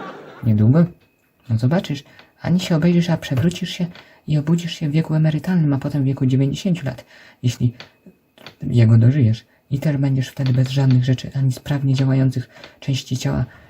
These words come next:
jeśli ktoś nie pomoże ci to wszystko ogarnąć do kupy. Nie no, to będzie prawie dwudziesty drugi wiek, a to jeszcze sporo czasu. Nie chcę cię smucić, ale wiek emerytalny u mężczyzn jest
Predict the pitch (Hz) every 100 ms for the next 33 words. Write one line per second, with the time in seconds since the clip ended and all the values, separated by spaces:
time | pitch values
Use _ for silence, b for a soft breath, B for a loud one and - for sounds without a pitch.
0 | - 120 - 120 123 - 123 120 120 117
1 | 123 113 113 - - 113 113 113 117 120
2 | - 123 120 - _ _ _ _ _ _
3 | _ _ _ _ _ _ _ _ _ _
4 | - 120 117 110 107 - 113 113 117 113
5 | 110 113 110 113 113 120 120 123 143 117
6 | - - - b b - 175 - - -
7 | 135 110 113 113 127 120 _ _ _ _
8 | _ _ _ _ _ - 131 120 123 127
9 | 123 226 220 147 139 139 139 147 139 139
10 | 147 147 139 135 139 135 135 127 - 127
11 | 127 -